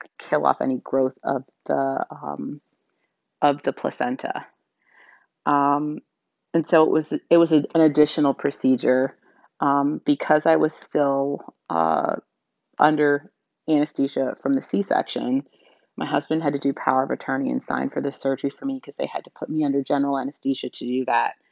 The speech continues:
So they immediately, I got to hold my son for fifteen minutes. And then they sent me down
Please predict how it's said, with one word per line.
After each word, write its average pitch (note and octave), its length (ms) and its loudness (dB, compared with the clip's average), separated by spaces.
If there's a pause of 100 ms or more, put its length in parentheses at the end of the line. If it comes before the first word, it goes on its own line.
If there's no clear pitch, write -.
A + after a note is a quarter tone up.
(380)
So D3+ 240 0
they D3 140 4
immediately, D3 760 2
I D#3 120 -2
got D3+ 200 2
to - 60 -18
hold D#3 420 -2 (420)
my D3+ 140 -4
son C#3+ 280 -4
for D#3+ 180 -8
fifteen D3 400 -2
minutes. C3 360 -6 (1600)
And F#3+ 100 -2
then F#3 80 0
they D#3 120 0
sent D3+ 220 4
me D3+ 140 0
down C#3+ 580 -2